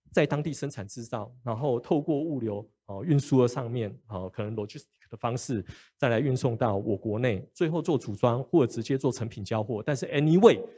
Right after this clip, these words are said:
在这些状态之下，如果是发展到一路的短链，那势必对国内产业以后的一个设厂投资，它也会造成相当的冲击。但无非大家都要面临什么问题？就是供应链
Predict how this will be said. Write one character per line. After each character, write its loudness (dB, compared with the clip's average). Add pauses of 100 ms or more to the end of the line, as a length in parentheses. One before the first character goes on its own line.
(580)
在 2
这 0
些 2
状 0
态 2
之 -8
下， -2
如 0
果 0
是 -6
发 -4
展 -4
到 -2
一 -6
路 -2
的 0
短 -4
链， -2
那 0
势 -4
必 -4
对 0
国 0
内 2
产 -8
业 2
以 -6
后 2
的 2
一 0
个 4
设 2
厂 -4
投 -4
资， -6
它 -2
也 -2
会 -4
造 0
成 -4
相 -6
当 -2
的 -2
冲 -6
击。 -10 (320)
但 2
无 -2
非 2
大 0
家 2
都 0
要 2
面 2
临 -2
什 -4
么 -4
问 0
题？ -10
就 -2
是 0
供 8
应 0
链 4